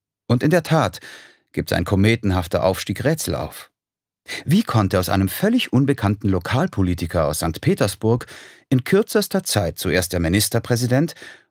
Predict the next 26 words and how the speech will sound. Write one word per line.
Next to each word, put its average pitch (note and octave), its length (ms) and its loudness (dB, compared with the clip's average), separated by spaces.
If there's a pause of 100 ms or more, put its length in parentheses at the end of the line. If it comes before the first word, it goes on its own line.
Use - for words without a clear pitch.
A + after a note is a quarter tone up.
und C3 200 2
dann E3 120 2
der F#3 100 2
Präsident C3 800 0
des - 160 -8
größten E3 480 0
Staates F2 480 0
der B2 140 0
Welt G2+ 240 0
werden? C#2 300 -8 (1120)
So G#3+ 160 4
viel E3 240 2
sei C#3+ 160 4
gleich G2 280 0
zu - 120 -6
Beginn A2 260 2
verraten. E2 560 -2 (640)
Der G#2 220 4
Zufall F2+ 600 -2 (320)
spielte F3+ 320 2
bei A2+ 120 2
all D3+ 200 2
dem G#2+ 320 2
keine A2+ 340 0
große E2 300 -4
Rolle. C2+ 320 -6